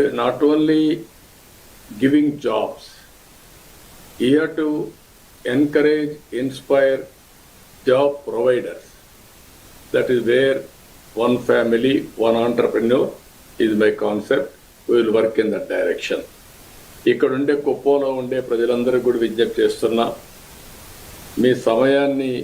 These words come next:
విలువైన సమయాన్ని వృధా చేసుకోకుండా మనం అందరం కూడా మన జీవితాల్లో ఇంకా మెరుగైనటువంటి జీవన ప్రమాణాలు పెంచుకోవడానికి ప్రయత్నం చేయాల్సిన అవసరం ఉంది. ఒకప్పుడు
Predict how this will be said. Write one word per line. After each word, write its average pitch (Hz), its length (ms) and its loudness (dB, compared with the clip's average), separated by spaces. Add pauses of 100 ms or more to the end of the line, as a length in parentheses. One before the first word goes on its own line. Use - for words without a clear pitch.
(600)
విలువైన 139 440 2 (120)
సమయాన్ని 127 480 -4
వృధా 113 200 2 (140)
చేసుకోకుండా 113 640 -2 (960)
మనం 120 240 4
అందరం 143 420 2
కూడా 127 220 -2 (140)
మన 120 100 -4 (160)
జీవితాల్లో 127 720 2 (1160)
ఇంకా 143 220 2 (180)
మెరుగైనటువంటి 139 800 -2 (120)
జీవన 127 320 -4
ప్రమాణాలు 117 480 -4
పెంచుకోవడానికి 117 680 -2 (460)
ప్రయత్నం 113 460 0
చేయాల్సిన 107 440 0
అవసరం 110 380 0
ఉంది. 113 180 0 (1120)
ఒకప్పుడు 131 480 0